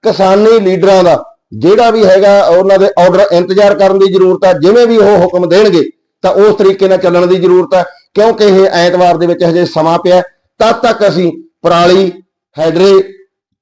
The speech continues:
ਜੇ ਸੀ ਬੀ ਮਸ਼ੀਨਾਂ ਤੇ ਹੋਰ ਜਿਹੜਾ ਇਹ, ਅਹ, ਬੋਰੀਆਂ, ਪੱਲੀਆਂ, ਅਸੀਂ ਇਹ ਸਾਰਾ ਕੁਝ ਤਿਆਰ ਕਰ ਸਕਦੇ ਹਾਂ।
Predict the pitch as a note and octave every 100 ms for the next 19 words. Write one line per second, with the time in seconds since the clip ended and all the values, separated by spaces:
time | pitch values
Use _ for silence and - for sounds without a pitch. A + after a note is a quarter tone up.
0 | - B2 F3+ G#3+ G#3+ G#3 F3+ F#3+ G3 F#3+
1 | - _ _ _ _ _ F#3+ D#3 G#3+ A3
2 | A3 A3 G3+ F#3+ F#3 - E3 E3 D#3 C#3
3 | F3+ G3 F#3+ G3 G3 F3+ - - F#3+ G3
4 | G#3 G#3 F#3+ - _ - F#3 G#3 G#3+ G#3
5 | A3+ B3+ G3+ G3+ - G3 G3 G3 F#3+ F#3
6 | F3+ F#3+ F#3+ G3+